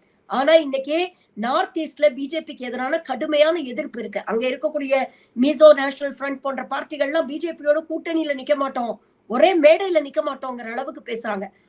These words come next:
So, அங்கேயே இவர்களுக்கு வந்து ஒரு பெரிய அடி காத்திருக்கு அப்படிங்கிறது இவங்களுக்கு தெரியும். இவங்களுடைய,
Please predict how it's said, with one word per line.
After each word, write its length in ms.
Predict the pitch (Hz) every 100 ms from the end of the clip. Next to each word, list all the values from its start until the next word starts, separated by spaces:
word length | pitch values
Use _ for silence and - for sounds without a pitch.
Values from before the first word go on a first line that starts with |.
| _
So, 200 | - 262
அங்கேயே 400 | 254 330 330 381
இவர்களுக்கு 420 | 302 277 262 262
வந்து 160 | 269 311
ஒரு 100 | 220
பெரிய 340 | 262 311 320
அடி 240 | 262 320 320
காத்திருக்கு 480 | 269 269 254 247 247
அப்படிங்கிறது 420 | 202 233 269 285
இவங்களுக்கு 300 | 240 214 208
தெரியும். 360 | 247 247 233 - _ _ - 233
இவங்களுடைய, 800 | 320 415 415 359 302 285 320